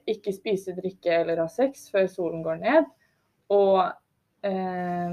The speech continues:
så feirer man jo da på slutten med Eid. Eh, og du feirer da at Mohammed fikk denne åpenbaringen da, f-, med Koranen fra Gabriel, engelen.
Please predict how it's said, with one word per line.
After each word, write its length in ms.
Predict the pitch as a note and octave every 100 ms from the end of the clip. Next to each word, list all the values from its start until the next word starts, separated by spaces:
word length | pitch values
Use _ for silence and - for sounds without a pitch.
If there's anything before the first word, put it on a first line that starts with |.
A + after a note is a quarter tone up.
| F3
så 160 | - G#3+
feirer 320 | A3+ A3+ B3+ D#3
man 200 | D#3 D#3+
jo 100 | E3+
da 140 | D#3+
på 160 | D#3+ E3
slutten 460 | - D#3+ - G3+ F#3
med 280 | E3 D#3+ -
Eid. 180 | F#3 F#3 - - _ _ _ _ _ _ -
Eh, 840 | F3+ F3 E3+ E3+ E3+ E3+ E3+ E3+ E3+ - - -
og 160 | F#3
du 280 | F#3 F3+ D#3+ - _ -
feirer 400 | A3 F#3 E3 E3+
da 200 | D#3+ D#3
at 140 | D#3+
Mohammed 420 | F3 D#3 D3+ D3+ D3+
fikk 360 | D3+ - - - _ _ _ _ -
denne 220 | G#3 E3
åpenbaringen 720 | D#3+ E3+ F3 D#3 D#3 G3 G#3
da, 80 | E3+
f-, 380 | - - - F#3
med 380 | F3+ E3+ E3 E3
Koranen 420 | F3+ D3+ E3+ G3
fra 480 | F#3 E3 E3 E3 - _ -
Gabriel, 500 | E3 D#3 F3 A#3 B3+ -
engelen. 420 | G3 E3+ F#3 C#4